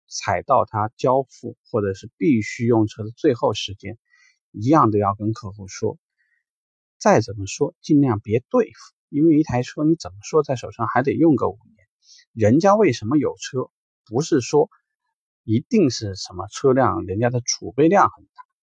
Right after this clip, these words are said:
说的白一点，还是说你本来能买一个 iPhone，但是这 iPhone 没到，因为这个可能物流上出了一点问题，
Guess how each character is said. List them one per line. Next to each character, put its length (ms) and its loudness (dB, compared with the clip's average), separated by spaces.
说 320 2
的 120 -2
白 80 -2
一 140 4
点， 100 -18
还 220 0
是 180 0
说 240 0
你 240 2
本 200 2
来 200 4
能 280 4
买 160 -2
一 60 -8
个 140 -2
iPhone， 420 0
但 220 0
是 100 -4
这 120 0
iPhone 380 0
没 200 -2
到， 180 0
因 180 2
为 180 0
这 180 -2
个 340 -2
可 200 -12
能 100 -4
物 140 0
流 160 0
上 160 -2
出 160 -10
了 80 0
一 20 0
点 160 -8
问 200 0
题， 200 -14